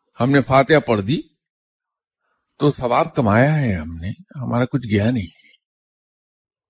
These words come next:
तो इस कुरेद में क्यों पढ़ें कि वहां कोई वली अल्लाह दफन है या नहीं?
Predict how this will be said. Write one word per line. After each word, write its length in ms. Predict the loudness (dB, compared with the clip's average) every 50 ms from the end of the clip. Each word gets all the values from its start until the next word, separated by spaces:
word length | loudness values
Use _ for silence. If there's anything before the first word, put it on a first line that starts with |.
| _ _ _ _ _ _ _ _ _ _ _ _ _ _ -4
तो 80 | -2
इस 100 | -2 -2 -2
कुरेद 400 | 0 2 4 6 6 6 4 4
में 400 | 0 -2 -2 -2 -4 -6 -10 -12
क्यों 260 | _ 0 0 0 0
पढ़ें 320 | 0 -2 -2 0 0 -2 -4
कि 120 | -6 -8
वहां 260 | -8 -6 -8 -8 -10 -12
कोई 180 | _ -10 -12 -10
वली 240 | -10 -8 -4 -2 -2
अल्लाह 220 | 0 0 0 0 -2
दफन 320 | -2 -6 -8 -8 -14 -12 -10
है 180 | -6 -4 -4
या 80 | -4 -6
नहीं? 220 | -8 -14 -20 -20